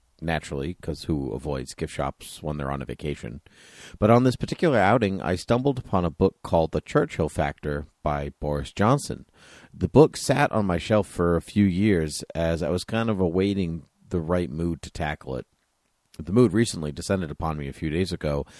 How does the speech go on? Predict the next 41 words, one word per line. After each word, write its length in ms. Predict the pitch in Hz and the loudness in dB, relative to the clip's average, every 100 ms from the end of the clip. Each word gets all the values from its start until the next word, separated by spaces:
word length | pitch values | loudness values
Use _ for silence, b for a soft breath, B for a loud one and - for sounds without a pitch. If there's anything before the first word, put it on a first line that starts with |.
| B B | B B
and 100 | - | -4
I 60 | 85 | -4
quickly 420 | - 117 - 85 | 2 0 2 -2
devoured 460 | 76 73 78 76 73 | -2 0 0 0 -4
the 80 | - | -10
text. 440 | 87 - - - | -10 -10 -12 -16
It's 140 | 80 | -8
not 180 | 92 85 | -6 -4
very 220 | 90 87 | -2 -2
long, 340 | 76 73 71 67 | -2 -4 -6 -6
and 120 | 65 | -10
it's, 160 | - - - | -12 -16 -10
and 200 | 78 73 | -8 -6
it's 100 | 76 | -8
a 40 | |
very 280 | 73 73 69 | -4 -4 -4
easy 280 | 65 71 62 | -8 -10 -6
read. 300 | 76 73 - _ _ _ _ _ _ _ _ - | -4 -4 -8 _ _ _ _ _ _ _ _ -10
But 120 | - | -6
instead 380 | 92 90 - 120 | -4 -2 4 6
of, 380 | 120 104 87 - b b b b b _ - | 8 6 4 -4 b b b b b _ -8
uh, 120 | 80 | -6
the 520 | 80 85 82 80 78 - | -4 -4 -4 -4 -6 -8
short, 480 | - - 117 110 - | -8 0 4 4 0
straight-laced 580 | - 110 71 90 85 | -2 -2 -2 -2 -2
Winston 280 | 101 98 85 | -4 -4 -6
Churchill 320 | - 98 - | -4 -4 -2
biography, 640 | 78 73 78 120 123 82 80 | -6 -4 -4 -4 -4 -4 -4
as 100 | 78 | -2
I 120 | 76 | -4
was 120 | 73 | -4
expecting, 560 | 82 - 160 - 85 87 | -6 -4 -4 -4 -6 -2
Johnson 460 | 131 170 - 143 | -2 -2 -2 -4
went 180 | 113 110 | -2 -2
on 300 | 90 101 104 | 0 0 -2
about 400 | - 82 92 92 | -4 0 0 0
exploring 580 | - - - 95 98 90 | -4 -10 -6 -2 -2 -4
Churchill 480 | - 87 - 87 82 | -2 -4 -2 -2 -2
as 240 | - 82 80 | -4 -6 -6
a 60 | - - | -12 -14
person 680 | - 190 196 - 82 82 | -2 -2 0 -2 -2 -6